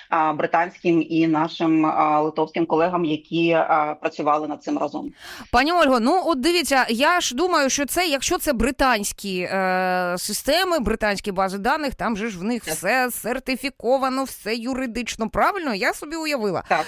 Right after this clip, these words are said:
Speaker 2: що з, е, цими, е, даними можна буде не просто публічно, е, говорити про те, що ось це збіжжя звідтись, з-, це збіжжя
Speaker 1: Так.
Speaker 2: росіяни вкрали там.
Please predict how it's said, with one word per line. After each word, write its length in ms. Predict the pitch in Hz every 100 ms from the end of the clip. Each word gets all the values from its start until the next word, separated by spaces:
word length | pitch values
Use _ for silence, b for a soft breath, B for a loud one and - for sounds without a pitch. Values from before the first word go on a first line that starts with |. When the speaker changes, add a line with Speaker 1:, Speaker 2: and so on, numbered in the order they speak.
| B
Speaker 2:
що 400 | - - 320 311
з, 200 | 196 190
е, 640 | 220 214 202 214 214 220 -
цими, 520 | - 285 359 359 285
е, 540 | 226 170 - 190 190 -
даними 580 | 180 247 359 392 302 220
можна 360 | 202 254 247
буде 320 | 254 240 254 247
не 140 | 254
просто 540 | - 269 339 403 339
публічно, 1000 | 262 294 233 285 294 254 - - 208 170 B B B B
е, 180 | 196 196
говорити 580 | 190 233 254 269 247 220
про 180 | 226
те, 160 | 233 220
що 180 | - 208
ось 260 | 233 254 -
це 220 | - 233
збіжжя 680 | 190 226 208 175 180 170 143
звідтись, 800 | 185 175 226 339 - 330 339 -
з-, 440 | 220 185 190 196 190
це 220 | 233 233
збіжжя 380 | 202 214 185 202
Speaker 1:
Так. 80 | 196
Speaker 2:
росіяни 520 | 196 185 190 190 185
вкрали 400 | - 202 185 185
там. 260 | 196 156